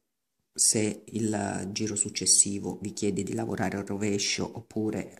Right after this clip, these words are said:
un, due diritti, due rovesci, insomma fate in base al punto, eh, della spiegazione in cui vi trovate. Io vi faccio vedere la lavorazione tutta a dritto perché è più comoda. Quindi,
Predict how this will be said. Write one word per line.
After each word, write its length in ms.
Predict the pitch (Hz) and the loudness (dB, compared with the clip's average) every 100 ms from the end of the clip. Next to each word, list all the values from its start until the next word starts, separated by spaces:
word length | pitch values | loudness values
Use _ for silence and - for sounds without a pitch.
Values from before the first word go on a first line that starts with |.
| - | -10
un, 140 | - 104 | -6 4
due 160 | 107 | 6
diritti, 480 | 104 104 104 101 98 | 6 2 0 -2 -4
due 120 | 101 | 0
rovesci, 460 | 120 120 95 - - | 2 2 0 -2 0
insomma 500 | 135 113 104 98 - | 2 2 0 -4 -8
fate 300 | - 123 147 | 0 2 4
in 120 | 185 156 | 4 6
base 640 | 110 120 - 170 - - - | 6 6 6 4 0 -6 0
al 200 | 110 - | 2 4
punto, 720 | 123 127 131 147 156 - - - - - _ _ _ | 4 4 4 2 0 -2 -12 -20 -20 -20 _ _ _
eh, 460 | - 110 110 110 107 | 2 4 6 4 4
della 180 | 107 104 | 4 4
spiegazione 520 | - 110 113 135 139 | 4 2 2 4 2
in 60 | |
cui 120 | 131 110 | 2 2
vi 140 | 107 | 2
trovate. 600 | 107 104 92 101 95 - | 0 2 2 0 0 0
Io 480 | 127 131 117 - - _ _ _ | 2 4 2 0 -14 _ _ _
vi 100 | 117 | -6
faccio 280 | 113 110 117 | -2 -2 0
vedere 400 | 113 113 104 101 | 0 2 2 0
la 100 | 104 | -2
lavorazione 560 | 101 107 107 - 110 - | -2 -4 -2 0 0 -2
tutta 200 | 113 175 | 0 0
a 40 | |
dritto 300 | - 92 - | 0 -2 -2
perché 200 | 98 - | -4 -6
è 40 | - | -4
più 180 | 139 | -6
comoda. 480 | - 98 95 87 104 | -4 -6 -4 -4 -4
Quindi, 440 | 110 127 104 - | 0 0 0 -4